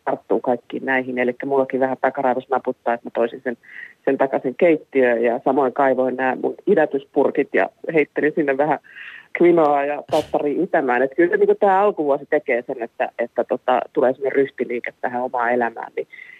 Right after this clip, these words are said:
niin, niin en usko, että mehustaminen koskaan niinku pois kuolee. Ja on tietty ihmisiä, jotka tekee sitä ihan niinku läpi, läpi vuoden päivittäin, että, että mulla lähinnä on se ongelma, että se laite on niin iso oikeasti, että se on hankala säilyttää keittiössä.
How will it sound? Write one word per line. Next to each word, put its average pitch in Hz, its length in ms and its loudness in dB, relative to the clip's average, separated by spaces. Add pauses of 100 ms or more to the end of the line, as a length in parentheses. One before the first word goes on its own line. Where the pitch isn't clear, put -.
(180)
niin, 127 240 0
niin 120 240 -2
en 143 100 0
usko, 147 280 2
että 135 100 -2
mehustaminen 127 520 -4 (160)
koskaan - 400 -4
niinku - 280 -4 (240)
pois 139 200 2
kuolee. 127 280 0
Ja 120 60 2
on 127 100 -4
tietty 123 300 0
ihmisiä, 135 340 -4
jotka 135 180 -6
tekee 147 260 -4
sitä 147 160 -2
ihan 139 180 -2 (220)
niinku - 280 -4
läpi, 127 300 -2
läpi 156 240 -2
vuoden 135 300 -2
päivittäin, 120 640 -2
että, - 260 -10 (380)
että 135 120 -10
mulla 131 200 2
lähinnä 143 280 2
on 135 80 -2
se 151 100 4
ongelma, 139 460 0
että - 160 -4
se - 100 -2 (300)
laite 160 360 2
on 135 160 0
niin 131 160 2 (100)
iso 123 380 -4
oikeasti, - 580 -2
että - 280 -6 (580)
se 160 60 -2
on 131 100 -2
hankala - 360 -2 (200)
säilyttää - 400 -2
keittiössä. - 540 -6